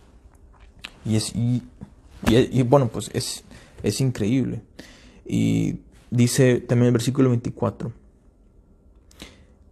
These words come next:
Bueno, que, que el Señor miró al ejército egipcio desde la columna de nube y sembró la confusión entre ellos.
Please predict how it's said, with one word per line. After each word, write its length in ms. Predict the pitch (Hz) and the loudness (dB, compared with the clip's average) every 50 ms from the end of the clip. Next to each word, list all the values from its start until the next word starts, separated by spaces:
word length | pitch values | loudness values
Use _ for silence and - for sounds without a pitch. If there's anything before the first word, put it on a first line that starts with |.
| _ _ - - - - - - - - | _ _ -20 -20 -20 -20 -20 -20 -4 0
Bueno, 220 | 127 117 107 104 | 2 2 2 2
que, 180 | 101 - 110 104 - - - - - - | 2 2 0 0 0 -4 -12 -12 -6 -2
que 80 | 113 | -2
el 80 | 107 - | -2 0
Señor 340 | - 104 107 110 117 120 139 | 2 2 4 4 4 4 4
miró 320 | 143 131 120 117 117 123 | 4 2 4 4 4 4
al 100 | 123 117 | 4 2
ejército 680 | 113 113 - 120 - - 127 127 - - 147 151 - - | 0 0 -2 -2 -2 -2 -4 -6 -4 -2 -4 -4 -4 -4
egipcio 480 | - 123 - - 151 147 147 - 127 113 | -8 -6 -2 0 0 0 -2 -4 -4 -4
desde 220 | 110 101 - - | -4 -4 -4 -4
la 160 | 110 113 113 - | -4 -4 -4 -2
columna 300 | 110 110 113 123 135 135 | -2 -2 0 0 -2 -2
de 100 | 131 120 | 0 0
nube 380 | 123 120 113 104 107 113 - - - - - - - | 0 0 0 0 -2 -4 -4 -6 -14 -20 -20 -6 -2
y 120 | 135 139 | -2 0
sembró 500 | - - 143 139 127 113 98 113 120 131 | 0 2 2 2 2 2 4 4 4 4
la 220 | 135 143 143 143 - | 4 2 0 -2 -2
confusión 840 | 143 135 135 127 - - 127 117 117 - - - 123 127 143 139 120 | -4 -4 -4 -4 -4 -4 -4 -4 -4 -6 -8 -4 -4 -2 -2 -2 -2
entre 500 | 110 104 107 - - 104 98 101 110 113 | -4 -4 -6 -6 -6 -4 -2 0 0 2
ellos. 420 | 107 101 92 - - - - - | 2 2 0 -2 -6 -12 -20 -20